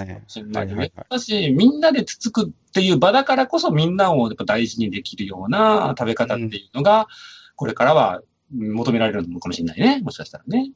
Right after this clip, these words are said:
Speaker 1: 確かにね。まあ、
Speaker 2: うん。
Speaker 1: <clears throat> まさに多様性の象徴としてね。
Speaker 2: そうです。そうですね。ええ。
Speaker 1: えー、お次はキキさんですね。はい。
Speaker 2: はい。
Speaker 1: えーと、「大将、閣下、こんばんは」
Speaker 2: はい。
Speaker 1: という。
Speaker 2: こんばんは。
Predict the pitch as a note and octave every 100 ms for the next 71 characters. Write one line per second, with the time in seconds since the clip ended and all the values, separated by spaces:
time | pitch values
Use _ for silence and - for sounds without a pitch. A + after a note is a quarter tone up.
0 | _ B2+ - G2 F#2 A#2 E3 _ _ A2+
1 | G#2 E2+ - _ _ - - - - C#3+
2 | C3+ A2+ - C3 C3 A#2 C3 A#2 A2 -
3 | - - C3 B2 B2 G#2+ - G#2+ - _
4 | _ B2+ F3+ - - - D#3+ D3+ - F3+
5 | - - _ _ _ _ _ _ G3+ G#3
6 | F#3+ F3 - D#3+ - F3+ F3+ D#3 B3 -
7 | C#3 G2+ F#2 C3+ F3 F3 _ _ C3+ C3+
8 | - - _ _ D3 D#3 D3+ D3 C#3 C3
9 | A#2+ C4+ C4 C3 - C#3+ A2 A#2 A#2 A#2
10 | A2+ A#2+ A#2 A2+ - A#2 A#2+ G#2